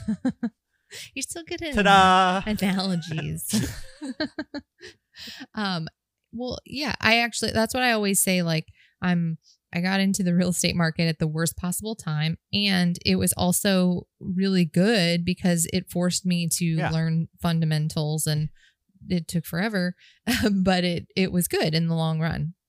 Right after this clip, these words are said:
Speaker 2: Yeah.
Speaker 1: That I had, I was forced
Speaker 2: Well, we
Speaker 1: to
Speaker 2: were saying
Speaker 1: figure out, like, what are the foundational
Speaker 2: he-,
Speaker 1: pieces
Speaker 2: here
Speaker 1: for
Speaker 2: comes, here comes a sports metaphor, but
Speaker 1: Oh,
Speaker 2: I've,
Speaker 1: no.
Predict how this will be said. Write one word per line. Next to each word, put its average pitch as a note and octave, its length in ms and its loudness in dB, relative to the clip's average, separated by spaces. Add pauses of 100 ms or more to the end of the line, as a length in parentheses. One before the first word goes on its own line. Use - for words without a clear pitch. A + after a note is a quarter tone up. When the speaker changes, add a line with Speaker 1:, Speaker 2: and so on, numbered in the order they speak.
Speaker 2:
Yeah. F3 140 -8
Speaker 1:
That F3+ 120 0
I E3 80 2
had, D#3+ 340 -2
I D#3 100 0
was D#3 180 -2
forced E3 320 -2
Speaker 2:
Well, C#3+ 100 0
we D3 80 2
Speaker 1:
to C#3+ 60 2
Speaker 2:
were C3+ 60 0
saying D#3+ 200 -4
Speaker 1:
figure D3 300 -2
out, C#3+ 280 -6
like, D3 200 -4
what D#3 140 -2
are D3+ 100 -2
the C#3+ 80 -4
foundational C#3+ 640 -6
Speaker 2:
he-, C#3+ 80 -6
Speaker 1:
pieces - 380 -6
Speaker 2:
here D#3 100 -2
Speaker 1:
for - 60 -10
Speaker 2:
comes, - 260 -6
here C#3+ 180 -8
comes A#2+ 260 -8
a G2 320 -8 (180)
sports - 420 -10
metaphor, F#2+ 420 -10
but G#2 180 -8
Speaker 1:
Oh, A2 40 0
Speaker 2:
I've, D#3 180 0
Speaker 1:
no. F3 240 0